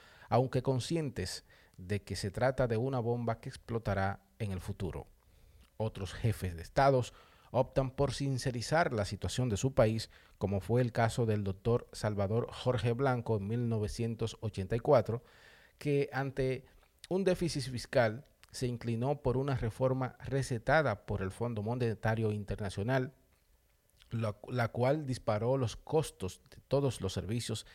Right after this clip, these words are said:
y productos, empezando por los de la canasta familiar. Al aumentar los precios, sobre todo los de, los alimentos, la población se indignó con el gobierno, lo que aprovechó la oposición para planificar disturbios,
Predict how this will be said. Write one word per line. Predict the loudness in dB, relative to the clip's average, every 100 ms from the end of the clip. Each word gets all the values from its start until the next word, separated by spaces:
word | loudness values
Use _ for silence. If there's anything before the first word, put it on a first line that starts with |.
| -20 -12
y | -8
productos, | -2 0 0 -4 -10 -16 -12
empezando | -12 -10 -2 0 2 0
por | 0 -2
los | 0 0 -2
de | -6 -4
la | -2 -4
canasta | -4 -2 -2 -4
familiar. | -2 -2 -2 -6 -8 -12 -14 _ _ _ _ -20 -20 -20 -20 -20 _ _ _ _ _ 2
Al | 4
aumentar | 4 0 0 2 4
los | 2 2
precios, | 2 2 0 -6 -8 -14
sobre | -8 -4 -2
todo | 2 4 6
los | 6 2 0 -12 -10
de, | -10 -6
los | -4 -2
alimentos, | -2 -2 -4 -4 -8 -10 -16 -20 -20 -20 _ _ _
la | 0
población | 4 4 2 2 -2 -2 -6 -14 -20 -20 -10
se | 2 4 4
indignó | 0 0 -2 0 2 4 4 0 -12 _ _
con | -4 -2
el | 0
gobierno, | 0 2 2 0 -6 -12 _ _ -20 -8
lo | -4 -2
que | -2
aprovechó | 0 0 0 2 6 6
la | 4 2 4
oposición | 4 2 -2 -2 -6 -4 -2 -2
para | -2 -4 -4
planificar | -6 -6 -8 0 0 0
disturbios, | -8 2 2 4 0